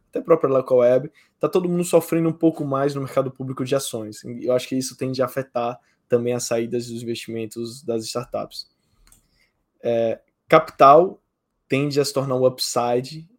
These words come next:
não mais, é, eu gosto muito desse termo, capital como upside. Então, a gente pôde ver nos últimos anos muitas empresas que o plano de negócio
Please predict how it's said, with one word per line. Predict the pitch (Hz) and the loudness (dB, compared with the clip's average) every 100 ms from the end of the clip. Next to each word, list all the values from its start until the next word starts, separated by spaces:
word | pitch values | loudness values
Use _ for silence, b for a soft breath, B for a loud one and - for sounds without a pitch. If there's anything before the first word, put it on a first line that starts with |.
| _ | _
não | 127 123 131 | -8 -4 -2
mais, | 131 127 123 123 123 123 120 - - - | -4 -4 -2 -2 -2 -4 -6 -10 -16 -12
é, | - 117 113 - - | -6 -4 -6 -8 -12
eu | 127 | -4
gosto | 127 127 139 | 0 0 -2
muito | 131 | -8
desse | 131 - | -8 -6
termo, | 123 | -8
capital | 127 127 139 135 | -6 0 2 2
como | 139 139 | 0 -2
upside. | - 120 110 - _ b b - | -2 -6 -6 -10 _ b b -18
Então, | 120 135 135 131 131 _ _ _ _ _ - | -4 -2 -2 -4 -10 _ _ _ _ _ -14
a | 123 | -8
gente | 143 - 135 _ _ _ _ - | -6 -6 -10 _ _ _ _ 0
pôde | 147 143 139 | 0 0 -4
ver | 123 131 | -2 -2
nos | 123 | -2
últimos | 127 - 123 123 | -8 -8 -8 -6
anos | 123 127 | -6 -8
muitas | 127 139 139 143 | -10 -8 -8 -8
empresas | 139 123 127 127 - | -4 -2 -2 -6 -6
que | 135 | -8
o | |
plano | 127 - 139 165 | -6 0 0 0
de | 147 151 | -2 -4
negócio | 131 117 120 127 - 160 | -2 0 0 -2 -6 -8